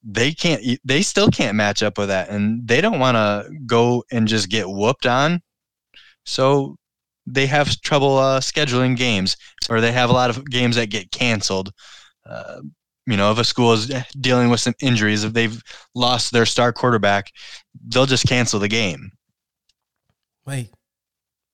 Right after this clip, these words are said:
Speaker 2: so maybe we shouldn't blame this third party, but, but you know what? They gotta get blamed, man, because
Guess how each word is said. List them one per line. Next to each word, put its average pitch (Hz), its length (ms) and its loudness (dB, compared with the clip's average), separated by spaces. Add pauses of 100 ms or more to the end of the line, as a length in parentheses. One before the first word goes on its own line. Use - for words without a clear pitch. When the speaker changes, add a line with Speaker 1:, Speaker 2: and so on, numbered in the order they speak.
(120)
Speaker 2:
so 175 300 0
maybe 220 260 0
we 220 140 0
shouldn't 156 400 -2
blame 110 240 0
this 98 140 -6
third 95 260 -6
party, 90 320 -10
but, 147 220 -6 (560)
but 190 160 -6
you 240 60 -2
know 254 120 2
what? 269 260 -4 (1300)
They 190 100 2
gotta 160 200 0
get 127 180 -4
blamed, 78 340 -8
man, 82 120 -20 (920)
because 147 600 2